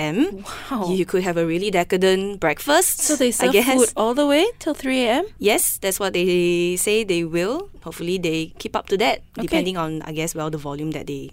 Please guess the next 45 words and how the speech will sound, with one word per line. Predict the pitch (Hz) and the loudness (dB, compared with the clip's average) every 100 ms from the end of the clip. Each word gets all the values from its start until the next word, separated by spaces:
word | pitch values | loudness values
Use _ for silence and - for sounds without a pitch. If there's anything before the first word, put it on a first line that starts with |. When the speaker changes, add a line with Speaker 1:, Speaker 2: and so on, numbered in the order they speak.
| - | -16
Speaker 2:
Sounds | - 226 220 | -10 -10 -8
Speaker 1:
can | - 170 156 | -4 -2 -2
Speaker 2:
good. | - 156 | -6 -8
Speaker 1:
handle. | - 156 170 220 - | -4 0 0 -2 -2
It's | 190 175 | -2 -2
on | 185 180 175 | -2 -2 0
the | 165 165 | 2 0
fifth | - 247 - | -2 -6 -2
floor | 220 294 330 - | 0 0 -2 -4
of | - 254 | 0 0
Speaker 2:
Mm-hmm. | |
Speaker 1:
Jewel, | 254 180 185 214 | 0 0 2 0
so | - 175 | -2 -4
you | 160 | -2
get | 165 160 - | -2 -4 -6
a | - - | -12 -10
lovely | 170 170 180 190 190 | -4 -2 -2 -4 -4
view | 175 180 180 185 180 | 0 2 2 0 -2
of | 160 147 - - - | -4 -4 -8 -18 -12
the | 151 | -8
rain | 143 165 175 | -4 -4 -2
vortex, | 170 190 269 - - | -4 -2 -4 -2 -4
and | 151 147 | -2 -2
Speaker 2:
Mm-hmm. | 147 147 151 - - | -4 -6 -10 -14 -4
Speaker 1:
yeah, | 269 | -2
you | 330 175 | 0 0
could | 175 | -2
just | 170 175 | -4 -4
sit | 180 | -4
there | 170 170 | -4 -4
and | 151 | -4
chill. | 180 165 170 | -4 -4 -2
It | - 214 | 0 2
is | 196 | 2
one | 190 202 | 0 2
of | 220 180 - - - | 2 0 -4 -12 -10
two | - - 220 214 220 226 226 233 - | -8 -6 -4 -2 0 0 -2 -4 -8
restaurants | 180 175 - 233 349 - - | -4 -4 -2 -2 -2 -4 -2
that | 165 | -4
have, | 165 160 156 - | -4 -6 -6 -6
like, | 160 151 | -10 -8
a | 156 | -6
second | - - 165 185 185 | -6 -6 -6 -10 -8
floor | 208 196 | -6 -6
seating. | - 185 226 | -6 -6 -6